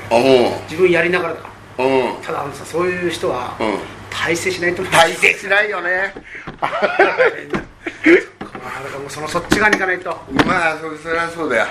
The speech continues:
Speaker 1: よくだから芸人辞めて作家さんになる人とかいるじゃないですか。
Speaker 2: あ、いるな。
Speaker 1: そういう成功する人とかもいますもんね。
Speaker 2: うん。うん。
Speaker 1: だから。
Speaker 2: まあ、初めはそっち向いてたっていう人はね、
Speaker 1: そうですね。
Speaker 2: いるからね。
Speaker 1: じゃあ今日あいつがゲストで来たら、
Speaker 2: うん。うん。
Speaker 1: そっちを進めましょう。
Speaker 2: そっち進めようか。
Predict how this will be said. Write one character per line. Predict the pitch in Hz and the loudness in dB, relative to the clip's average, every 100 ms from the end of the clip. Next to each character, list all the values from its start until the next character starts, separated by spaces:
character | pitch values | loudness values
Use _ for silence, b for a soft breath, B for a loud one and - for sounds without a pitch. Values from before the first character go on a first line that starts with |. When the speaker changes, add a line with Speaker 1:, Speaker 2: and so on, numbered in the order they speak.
| - | -4
Speaker 1:
よ | 262 | 0
く | 262 | 4
だ | 208 | 4
か | |
ら | 151 | 4
芸 | 185 185 | 2 2
人 | 185 | 2
辞 | 180 | 2
め | 180 | 0
て | 175 | -4
作 | 170 - | -6 -4
家 | 180 | 0
さ | 190 | 2
ん | |
に | 185 | 0
な | |
る | - | -4
人 | - | -6
と | - | -14
か | - | -14
い | |
る | - | -14
じ | |
ゃ | - | -4
な | |
い | |
で | |
す | |
か。 | 147 | 0
Speaker 2:
あ、 | |
い | 143 | 0
る | 147 151 | 0 0
な。 | 151 - - | 0 -2 -8
Speaker 1:
そ | 226 | -10
う | |
い | 247 | -4
う | |
成 | 262 | -2
功 | 247 247 | -2 -2
す | |
る | 240 | -4
人 | 226 | -4
と | 240 | -4
か | 135 | -6
も | |
い | 123 | -8
ま | - - - 123 127 | -12 -16 -4 6 6
す | 101 | 6
も | 107 | -2
ん | |
ね。 | 131 143 | -4 -2
Speaker 2:
う | 123 | 2
ん。 | 117 101 | 2 0
う | |
ん。 | |
Speaker 1:
だ | 127 | -6
か | - | -10
ら。 | - - - - - | -10 -12 -14 -14 4
Speaker 2:
ま | 208 | 6
あ、 | |
初 | 180 220 | 6 4
め | 254 | 4
は | 254 | 4
そ | 233 | 4
っ | |
ち | 214 | 2
向 | 190 170 | 2 2
い | |
て | 170 | 2
た | 175 143 | 4 4
っ | - | 2
て | 110 | -6
い | 101 | -6
う | 101 | -8
人 | - 104 | -6 -4
は | 92 | 0
ね、 | 107 - - | 0 0 -4
Speaker 1:
そ | - | 0
う | 139 | 2
で | |
す | 120 | 2
ね。 | |
Speaker 2:
い | 92 | 0
る | 95 | 0
か | |
ら | 101 | -2
ね。 | - - - B B B B B | -4 -14 -14 B B B B B
Speaker 1:
じ | - | -2
ゃ | |
あ | - | 4
今 | 180 | 6
日 | |
あ | 151 | 6
い | 160 | 4
つ | 175 | 4
が | 165 160 156 | 4 6 6
ゲ | 165 | 4
ス | - | 0
ト | |
で | 98 | -2
来 | - | -6
た | - | -8
ら、 | - - | -8 -6
Speaker 2:
う | 95 | -4
ん。 | |
う | |
ん。 | 92 - | -4 -6
Speaker 1:
そ | - - | -6 -2
っ | - | -2
ち | - | -2
を | |
進 | - 147 | -2 2
め | 156 | 6
ま | 170 | 6
し | |
ょ | 196 | 6
う。 | |
Speaker 2:
そ | 190 | 2
っ | |
ち | |
進 | - | 4
め | 165 | 4
よ | |
う | |
か。 | - | 2